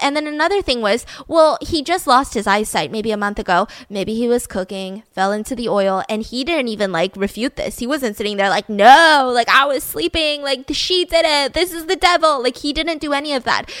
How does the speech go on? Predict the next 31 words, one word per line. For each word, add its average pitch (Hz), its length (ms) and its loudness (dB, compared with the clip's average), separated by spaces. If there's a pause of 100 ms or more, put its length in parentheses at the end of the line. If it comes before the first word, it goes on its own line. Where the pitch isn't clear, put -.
(120)
So 320 160 -4
again, 294 240 0
I 233 80 6
have 240 180 2
no 254 220 2
idea 220 380 0
how 220 200 2
she 254 160 -2
was 262 160 -2
able 233 200 -2
to 220 100 -12
control 226 360 -4
him 233 140 -4
in 240 60 -6
that 240 160 2
way. 254 180 0 (240)
It 269 220 2
seems 277 300 -6
like 247 180 0
maybe 226 380 -4
she's 220 260 -4
just, 196 180 -10
like, 185 140 -10
this 190 220 -8
really 202 340 -6
evil, 196 380 -6
abusive 190 420 -6
person 202 380 -6
behind 220 340 -2
closed 220 280 -2
doors. 233 300 0